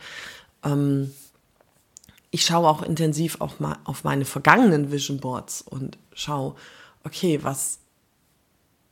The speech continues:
kannst du abhaken, was hat sich da verändert, wie gehst du damit um? Also das sind alles Sachen, die jetzt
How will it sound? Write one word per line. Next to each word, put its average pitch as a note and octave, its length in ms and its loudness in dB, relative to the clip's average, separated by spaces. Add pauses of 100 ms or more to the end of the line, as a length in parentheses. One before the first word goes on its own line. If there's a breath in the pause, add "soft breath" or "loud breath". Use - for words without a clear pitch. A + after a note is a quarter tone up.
(240)
kannst C#3+ 340 -6
du - 80 -2
abhaken, F#3 1000 -4
was - 340 -8
hat - 300 -8
sich C3+ 180 -10
da C3+ 140 -8
verändert, F#3+ 840 -6 (800 loud breath)
wie D3+ 240 -2
gehst C#3+ 360 -2
du D3+ 80 -6
damit C3 400 -4
um? G3 260 2
Also D#3 240 -2
das D#3+ 220 0
sind - 240 -2
alles F3+ 320 2
Sachen, G#3 520 2 (920)
die D#3 220 -4
jetzt - 680 -2